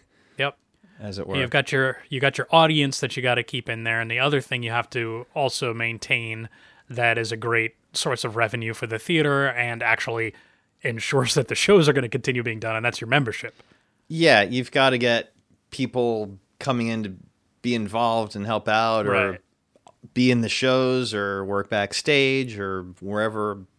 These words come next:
Speaker 2: any of these areas that need people.
Speaker 1: Yeah, and that's the
Speaker 2: Um,
Speaker 1: kind of thing where you have to be open and friendly and welcoming to new members.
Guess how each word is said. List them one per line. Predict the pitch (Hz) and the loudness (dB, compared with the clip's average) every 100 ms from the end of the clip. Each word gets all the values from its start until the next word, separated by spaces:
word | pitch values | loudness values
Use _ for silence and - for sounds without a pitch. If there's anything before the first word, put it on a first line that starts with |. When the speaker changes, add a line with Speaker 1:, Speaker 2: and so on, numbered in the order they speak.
| _ | _
Speaker 2:
any | 117 135 143 | -2 2 2
of | 107 | 0
these | 104 95 | -2 0
areas | 95 90 92 92 | -2 -2 -4 -6
that | 95 92 90 - _ _ _ | -4 -4 -6 -10 _ _ _
need | 107 117 117 92 | -4 -2 -2 -4
people. | 98 90 82 87 _ _ _ _ 139 | -8 -8 -8 -10 _ _ _ _ -2
Speaker 1:
Yeah, | 131 117 110 | 0 2 2
and | 95 | 2
that's | - 90 | 2 0
the | |
Speaker 2:
Um, | - | -4
Speaker 1:
kind | 147 127 | -4 -4
of | |
thing | - 131 123 | -4 -4 -2
where | 120 | -2
you | 113 | 0
have | 113 120 | 2 0
to | - | -2
be | 117 113 110 101 - _ _ _ - | -10 -10 -10 -12 -16 _ _ _ 0
open | 127 131 123 | 2 2 0
and | 113 110 | -4 -6
friendly | 127 139 123 117 | -4 -2 -2 -4
and | 110 107 | -4 -2
welcoming | 120 139 123 117 104 | 0 2 0 -6 -6
to | 113 | -8
new | 110 | -6
members. | 104 120 95 104 - | -4 -4 -6 -16 -20